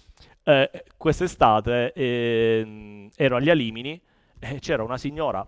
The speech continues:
del posto, perché poi insomma il, l'accento, il dialetto lo si riconosce, specie per chi è del posto, che ha cambiato il bambino sulla spiaggia, ha preso il pannolino, l'ha buttato in acqua e con la mano faceva così per allontanarlo, cioè per dire, quindi,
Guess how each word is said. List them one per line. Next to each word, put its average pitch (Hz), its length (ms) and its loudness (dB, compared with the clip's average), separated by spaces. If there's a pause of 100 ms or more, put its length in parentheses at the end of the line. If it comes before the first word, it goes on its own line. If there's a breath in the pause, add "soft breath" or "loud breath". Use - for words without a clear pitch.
(160)
del 135 320 6
posto, 120 400 2
perché 98 240 0
poi 123 160 0
insomma 110 260 -4
il, 104 80 2
l'accento, 107 1800 2
il 107 60 -6
dialetto 123 340 4
lo 107 120 -6
si 107 100 -8
riconosce, 120 460 -2
specie 113 260 -4
per 104 120 -4
chi - 80 0
è 117 40 2
del 175 180 6
posto, 110 380 -6 (440 soft breath)
che 139 160 6
ha 139 120 6
cambiato 156 580 6
il 120 100 -6
bambino 143 500 2
sulla 117 240 0
spiaggia, 135 440 2
ha 113 40 0
preso 143 260 2
il 123 80 -4
pannolino, 143 400 2
l'ha 110 80 -2
buttato 127 280 -2
in 160 80 -2
acqua 131 200 0
e - 20 -6
con 120 100 -2
la 139 80 4
mano 123 180 2
faceva 110 280 -4
così 127 200 -6
per 110 120 -2
allontanarlo, 98 800 -4
cioè - 160 -6
per 113 160 -2
dire, 120 200 2
quindi, 143 320 2